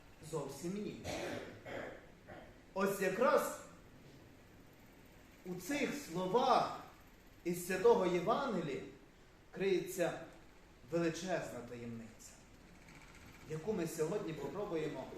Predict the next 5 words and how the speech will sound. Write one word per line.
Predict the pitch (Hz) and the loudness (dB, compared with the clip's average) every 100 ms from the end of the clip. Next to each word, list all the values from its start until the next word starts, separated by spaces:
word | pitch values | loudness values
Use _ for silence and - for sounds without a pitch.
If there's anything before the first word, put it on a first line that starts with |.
| 214 170 | -10 -8
із | 147 - 160 | -10 -6 -2
вами | 208 202 156 - - - - - - 156 | 0 0 -4 -8 -14 -18 -20 -20 -10 -8
розгадати. | 156 143 - - - - - - - - - - - - - - - - | -6 -8 -10 -12 -16 -20 -20 -20 -20 -20 -20 -20 -20 -20 -20 -20 -20 -14
Христос | 143 147 - 240 233 196 | -6 -4 8 8 10 6
відпускає | 190 - 170 - 233 208 190 160 | 0 -2 -4 4 6 8 6 2